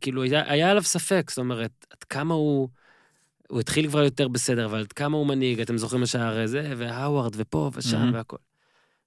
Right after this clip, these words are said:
Speaker 1: וסימונס כתב טור, אחרי השיחה עם ראסל, וסיפר על בריינט והכל, וכאילו, הטור דן בשאלה על איך להיות מנהיג, והאם יש דרך נכונה,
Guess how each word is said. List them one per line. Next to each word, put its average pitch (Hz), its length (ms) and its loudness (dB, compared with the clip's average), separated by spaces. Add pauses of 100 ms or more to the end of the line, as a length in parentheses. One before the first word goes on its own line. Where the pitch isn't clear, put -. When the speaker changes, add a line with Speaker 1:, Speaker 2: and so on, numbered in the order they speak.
(100)
Speaker 1:
וסימונס 123 500 4
כתב 190 340 6
טור, 175 320 8 (400)
אחרי - 220 2
השיחה 180 300 6
עם 180 100 6
ראסל, 131 400 4 (400)
וסיפר 196 400 8
על 147 80 8
בריינט 139 400 6
והכל, 127 420 4
וכאילו, 170 360 4
הטור 180 440 6
דן 220 280 8
בשאלה 208 400 8
על 170 140 6
איך 180 220 4
להיות 180 220 6
מנהיג, 165 460 8
והאם 135 440 2
יש 139 120 4
דרך 143 240 2
נכונה, 147 460 6